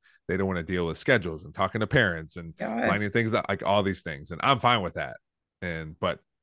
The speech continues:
Speaker 1: but they just wanna coach the thing in softball in this case. And okay, cool. Like, I'll be team manager. I'll organize everything and sign us up for tour-, tournaments and all that kind of stuff.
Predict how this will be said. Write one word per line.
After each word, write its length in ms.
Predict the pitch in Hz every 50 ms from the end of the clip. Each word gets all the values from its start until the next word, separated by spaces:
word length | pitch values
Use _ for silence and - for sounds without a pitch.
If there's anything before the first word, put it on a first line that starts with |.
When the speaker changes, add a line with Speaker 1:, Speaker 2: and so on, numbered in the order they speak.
| _ _ -
Speaker 1:
but 220 | - - 82 -
they 120 | 107 113 131
just 140 | 131 113
wanna 140 | 117 98 90
coach 220 | - - 95 - -
the 60 | 90
thing 340 | - 107 98 82 80 85 78
in 200 | 78 80 73 - - _ -
softball 420 | - 104 95 - - 65 64 62 71
in 100 | 80 76
this 140 | 76 -
case. 360 | - - 65 73 - - - - _ _ _ _ _ _ _ _ _ _ _ - -
And 340 | 78 73 71 71 69 65 - -
okay, 220 | 85 107 127 113 -
cool. 260 | - - 113 95 - - - -
Like, 200 | 80 80 76 - -
I'll 120 | 80 85 87
be 160 | 87 98 95
team 200 | - 110 98 92
manager. 340 | 90 98 104 107 127 123 98
I'll 240 | 90 87 - - - _
organize 380 | - 85 87 90 90 92 95 95
everything 420 | 101 98 101 101 107 104 117 127 101
and 160 | 78 78 80 - _ _ _ _ _ _ _ -
sign 200 | - 98 92 92
us 80 | 92 113
up 80 | 101
for 80 | 85 92
tour-, 280 | 80 82 92 95 - _
tournaments 540 | - - 92 107 117 120 131 147 143 - -
and 220 | 80 76 76 71 64
all 100 | 76 90
that 160 | 95 104 104
kind 100 | - 82
of 60 | 73
stuff. 260 | - - 65 69 -